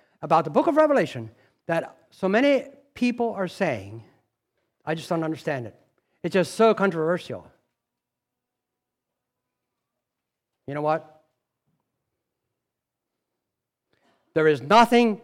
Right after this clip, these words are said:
in God's word that is controversial. I'll stand on that. Because you cannot, and I emphasize,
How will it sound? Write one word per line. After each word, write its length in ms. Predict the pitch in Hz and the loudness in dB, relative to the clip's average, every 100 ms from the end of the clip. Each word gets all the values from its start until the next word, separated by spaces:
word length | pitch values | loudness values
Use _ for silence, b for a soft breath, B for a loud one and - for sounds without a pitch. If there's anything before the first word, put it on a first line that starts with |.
| _ | _
in 180 | 143 131 | -10 -2
God's 340 | 170 208 180 | 6 6 6
word 420 | 165 185 185 180 b b | 4 4 4 0 b b
that 120 | 165 160 | -2 -2
is 80 | |
controversial. 680 | - 175 151 151 123 98 73 _ _ _ _ _ _ _ _ _ _ _ _ _ _ _ _ | 0 -2 -2 -4 -6 -12 -16 _ _ _ _ _ _ _ _ _ _ _ _ _ _ _ _
I'll 120 | 135 | -14
stand 340 | 127 - 170 151 | -6 0 0 0
on 100 | 127 | -6
that. 200 | 113 - _ _ _ _ _ _ _ _ _ _ _ _ _ _ _ _ _ _ _ _ _ _ _ | -12 -14 _ _ _ _ _ _ _ _ _ _ _ _ _ _ _ _ _ _ _ _ _ _ _
Because 320 | 160 185 175 | -2 2 2
you 100 | 160 | 0
cannot, 720 | - - 247 269 277 262 - - - _ _ _ _ _ _ _ _ _ _ _ _ _ _ - | -8 -2 0 2 4 6 4 0 -20 _ _ _ _ _ _ _ _ _ _ _ _ _ _ -2
and 120 | 175 | 4
I 180 | 185 269 | 6 4
emphasize, 500 | 262 240 196 139 | 2 2 2 2